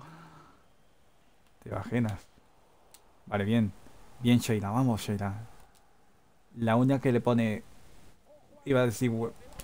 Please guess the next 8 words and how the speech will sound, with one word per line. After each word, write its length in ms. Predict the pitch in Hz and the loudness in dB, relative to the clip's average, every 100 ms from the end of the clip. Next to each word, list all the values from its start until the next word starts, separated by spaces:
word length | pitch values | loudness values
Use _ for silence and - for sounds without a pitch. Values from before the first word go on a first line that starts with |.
| - | -6
mejor 180 | 123 | 2
no 80 | 127 | 4
digo 140 | 117 104 | 4 2
nada. 240 | 95 101 - - - - - - - | 0 -6 -10 -18 -18 -18 -18 -20 -12
Eh, 560 | - 120 117 113 113 113 | -2 0 2 2 0 0
sigamos. 440 | - 120 107 101 - - - - - - - - - - - - - - - - - - - - - - - - - - - - - - - - - - - - - | 0 0 0 0 -8 -20 -20 -20 -20 -20 -20 -20 -20 -20 -20 -18 -18 -20 -20 -20 -20 -20 -20 -20 -20 -20 -20 -20 -20 -20 -20 -20 -20 -20 -20 -20 -20 -20 -20 -12 -6
Hijo 320 | 139 - 120 | -4 -2 -2
de 140 | 107 | -2